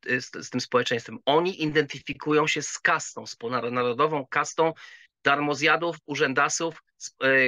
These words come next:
wiszących, wiszących u klamki magnatów, tak jak za Pol-, za czasów pierwszej Rzeczypospolitej. Oni wisz-, tylko, tylko tak jak tamta Gołota wiszała, czy, czy, czy inni tam urzędnicy, czy jacyś urzędnicy wisieli u klamki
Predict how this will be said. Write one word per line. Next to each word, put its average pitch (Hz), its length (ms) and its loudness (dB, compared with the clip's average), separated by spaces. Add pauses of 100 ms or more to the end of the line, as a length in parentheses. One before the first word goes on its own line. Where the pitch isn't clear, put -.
(140)
wiszących, 160 720 0
wiszących 190 600 -2
u 165 80 -16
klamki 196 420 -4
magnatów, 214 640 2
tak - 180 -4
jak 247 160 -2
za 208 80 2
Pol-, 202 200 0
za 165 220 -2
czasów 170 260 -6
pierwszej 175 240 0
Rzeczypospolitej. 156 680 -2 (540)
Oni 190 280 2
wisz-, 190 200 -2
tylko, 190 300 -2 (120)
tylko 165 300 2
tak 175 220 0
jak 151 120 -2
tamta 156 440 2
Gołota 143 480 2
wiszała, 131 680 0
czy, - 240 -12
czy, 123 200 -10
czy 120 240 -6
inni 127 340 -2
tam 123 220 -2
urzędnicy, 131 440 -4
czy - 120 0
jacyś 135 220 2
urzędnicy 135 440 -2
wisieli 135 340 0
u 127 100 -8
klamki 151 380 0